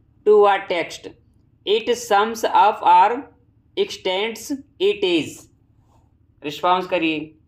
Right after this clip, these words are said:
ये सफिक्स होती है किसी टेक्स्ट में, it sums up or extends, किसकी बात कर रहे हैं? रिस्पॉन्स करिए। प्रोलॉग, एपिलॉग, एसे, फिक्शन।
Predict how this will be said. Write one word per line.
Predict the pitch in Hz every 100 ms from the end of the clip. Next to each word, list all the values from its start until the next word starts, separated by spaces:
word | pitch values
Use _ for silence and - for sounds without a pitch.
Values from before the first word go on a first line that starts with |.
| _
ये | 165 185
सफिक्स | - 165 214 214
होती | 226 220 220
है | 220
किसी | 220 214 226
टेक्स्ट | 220 214 214 220
में, | 220 233 262 _ _ _ _ -
it | 190 208
sums | - 208 214 220
up | 220 233 - - _ _ _ _ _ _ _ -
or | 170 196
extends, | 202 - - 175 160 - - - _ _ _ _ _ _ _ _ -
किसकी | 170 - 208 208 208 - _ _ -
बात | 180 202
कर | 165
रहे | 151 139
हैं? | 135
रिस्पॉन्स | 143 - 175 180
करिए। | 180 165 156 - _ _ _ _
प्रोलॉग, | 165 170 185 196 220 240 -
एपिलॉग, | 147 156 190 196 208 214 214 - _ _ _ _ -
एसे, | 147 160 156 214 214 214 - -
फिक्शन। | - 165 - 190 151